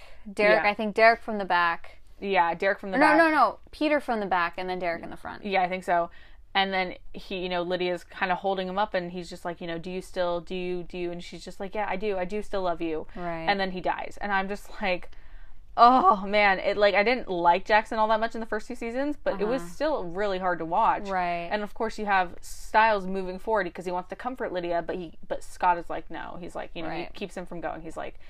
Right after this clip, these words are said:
Speaker 1: "This isn't a moment that you need to be there.
Speaker 2: Mm-hmm.
Speaker 1: You know, it's for her and Jackson kinda thing."
Speaker 2: Right.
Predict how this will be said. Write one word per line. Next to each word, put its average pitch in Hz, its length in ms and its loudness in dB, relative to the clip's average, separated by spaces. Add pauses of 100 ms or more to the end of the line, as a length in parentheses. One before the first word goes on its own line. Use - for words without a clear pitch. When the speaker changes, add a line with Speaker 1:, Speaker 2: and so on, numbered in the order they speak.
(240)
Speaker 1:
"This 175 180 -6
isn't 165 340 -8 (140)
a 180 40 -2
moment 175 280 -4
that - 80 -8
you 160 80 -6
need 160 120 -6
to 202 60 -4
be 190 80 -2
there. - 220 -6
Speaker 2:
Mm-hmm. - 80 -6
Speaker 1:
You 165 60 -8
know, 156 120 -6
it's - 140 -12 (340)
for 185 80 -4
her 170 140 -6
and 165 100 -8
Jackson 160 340 -6
kinda 156 200 -8
thing." 151 200 -6
Speaker 2:
Right. 175 160 -8